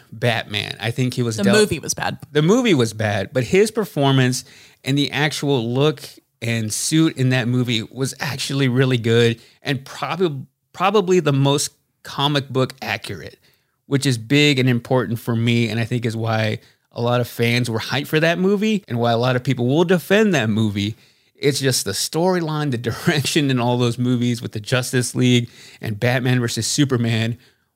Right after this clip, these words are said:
Speaker 1: were so bad that he didn't have a chance to shine.
Speaker 2: I was gonna say good acting can't save a bad script or bad creative direction.
Speaker 1: But if you look at the Snyder Cut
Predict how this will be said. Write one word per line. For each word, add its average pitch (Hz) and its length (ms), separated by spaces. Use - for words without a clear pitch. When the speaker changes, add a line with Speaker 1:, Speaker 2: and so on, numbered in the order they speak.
Speaker 1:
were 135 140
so 143 460
bad 113 720
that 107 120
he - 200
didn't 131 220
have 120 220
a 113 60
chance 113 380
to - 100
shine. 101 520
Speaker 2:
I 220 60
was 214 100
gonna 214 100
say 196 120
good 190 260
acting 170 460
can't 160 340
save 160 580
a - 80
bad 160 340
script - 460
or 170 60
bad - 280
creative - 420
direction. - 680
Speaker 1:
But 156 100
if 156 100
you 151 160
look 185 220
at 165 80
the 131 100
Snyder 170 540
Cut 107 500